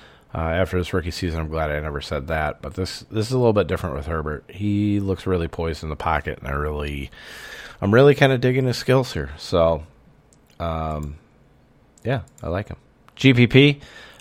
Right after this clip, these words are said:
uh, I think we can run with Josh Allen. Uh, he did destroy the Jets in week one, um, and we may not need the Jets to come play along this week to get the upside from Allen,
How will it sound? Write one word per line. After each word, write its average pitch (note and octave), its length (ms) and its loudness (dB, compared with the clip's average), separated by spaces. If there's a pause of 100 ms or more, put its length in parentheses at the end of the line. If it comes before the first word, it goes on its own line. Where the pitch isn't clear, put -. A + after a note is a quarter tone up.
uh, G2+ 40 4
I F#2 280 8
think G#2 280 2
we G#2+ 200 2
can F#2 580 2
run G2+ 480 6
with G2 280 4
Josh F#2 340 4
Allen. F2 380 0 (100)
Uh, F2+ 220 -2
he F2+ 140 -2
did F#2+ 180 2
destroy G2+ 440 6
the F2+ 120 2
Jets F#2 380 4
in F2+ 160 -4
week F2 280 -4
one, G#2 380 8 (540)
um, E2+ 460 2
and F#2+ 360 4
we F#2 140 2
may G2+ 240 6
not G#2 220 4
need F#2+ 240 2
the E2+ 80 -2
Jets F#2+ 280 2
to F2+ 80 -2
come E2+ 220 2
play F2+ 260 0
along B2+ 460 6
this - 220 4
week F#2 200 2
to G2+ 80 -2
get F2+ 120 0
the D#2+ 140 -4
upside F#2 300 0
from F2+ 220 -4
Allen, F#2 400 2